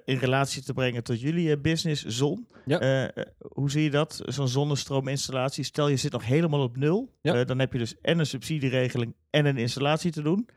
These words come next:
Speaker 2: Ja.
Speaker 1: Eh, daar, daar zal je stress van kunnen krijgen?
Speaker 2: Nou, dat is letterlijk wat ik vaak bij ondernemers aan tafel gemerkt heb. Dat, hè, er zijn de wereld aan vragen die je zelf kunt gaan afstellen. Hè? Eh, eh, hoe zit het met mijn constructie? Hoe verhoudt het zich tot mijn verbruik? Eh, hoe zit het met netcongestie, hè? Eh, wat
Speaker 1: Ja.
Speaker 2: op dit moment een issue is.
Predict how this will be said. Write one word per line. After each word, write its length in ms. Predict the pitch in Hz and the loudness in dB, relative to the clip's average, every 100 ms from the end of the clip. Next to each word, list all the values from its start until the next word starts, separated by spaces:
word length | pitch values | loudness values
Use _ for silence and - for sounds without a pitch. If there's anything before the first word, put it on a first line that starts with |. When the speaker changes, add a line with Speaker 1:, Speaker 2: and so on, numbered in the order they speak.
| - | -4
Speaker 2:
Ja. 220 | 185 98 - _ _ | -2 -2 -6 _ _
Speaker 1:
Eh, 220 | - 110 143 | -6 -4 2
daar, 220 | 165 170 | 2 4
daar 140 | 156 | 4
zal 160 | 139 170 | 6 6
je 140 | 143 | 6
stress 400 | 113 - 165 175 | 2 0 2 2
van 120 | - | 2
kunnen 220 | 165 151 160 | 0 2 2
krijgen? 420 | 165 175 175 262 _ - | 2 2 0 -6 _ 0
Speaker 2:
Nou, 180 | 208 175 | 4 8
dat 140 | 175 | 8
is 140 | 160 | 6
letterlijk 540 | 147 147 151 180 156 139 | 0 2 6 6 4 2
wat 100 | 139 | 0
ik 80 | 131 | 0
vaak 320 | 156 147 120 | 4 4 4
bij 100 | 123 | 0
ondernemers 440 | 131 127 131 123 | 0 0 0 0
aan 60 | 120 | 0
tafel 280 | 135 120 110 | 2 2 2
gemerkt 400 | 117 139 165 - | 0 2 0 0
heb. 180 | 117 | -2
Dat, 180 | 123 113 | -2 -4
hè, 160 | 123 175 | -4 -4
er 100 | 127 | -4
zijn 160 | 120 | -2
de 100 | 120 | -2
wereld 320 | 120 156 156 123 | 2 4 4 0
aan 120 | 113 | -2
vragen 380 | 131 127 123 113 | 0 2 0 -2
die 120 | 117 | -2
je 60 | |
zelf 240 | 117 123 117 | -2 -2 -2
kunt 180 | - 117 | -4 -4
gaan 140 | 110 | -4
afstellen. 600 | 139 175 160 160 202 233 | -2 -2 -2 -2 -2 -6
Hè? 100 | 190 | -6
Eh, 520 | 202 247 202 123 123 113 | -6 -6 -8 -6 -6 -6
eh, 220 | 117 117 | -8 -4
hoe 140 | 120 | -2
zit 80 | 123 | 0
het 80 | 131 | 0
met 100 | 135 | -2
mijn 120 | 120 | -2
constructie? 720 | 135 127 - 127 120 - 123 | -2 -2 -2 -2 -2 -4 -4
Hoe 140 | 120 127 | -4 -6
verhoudt 340 | 131 117 123 | -4 -2 -2
het 80 | 120 | -2
zich 120 | 123 | -8
tot 140 | - 123 | -6 -8
mijn 120 | 123 | -8
verbruik? 580 | 117 107 110 110 110 - | -8 -4 -2 -2 -4 -6
Eh, 80 | |
hoe 160 | 113 113 | -8 -6
zit 120 | 120 | -2
het 120 | 131 | -2
met 180 | 127 127 | -2 -4
netcongestie, 920 | 123 127 - 127 117 120 120 - 110 | 0 -2 -2 -4 0 0 0 -2 -2
hè? 80 | 139 | -2
Eh, 300 | 214 220 127 | -4 -8 -8
wat 120 | 120 | 0
Speaker 1:
Ja. 80 | 147 | 0
Speaker 2:
op 80 | 113 | 2
dit 100 | 120 | 0
moment 260 | 120 117 113 | 0 0 -2
een 80 | |
issue 340 | 107 120 - 123 | -4 -4 -2 -4
is. 240 | 170 - | -4 -8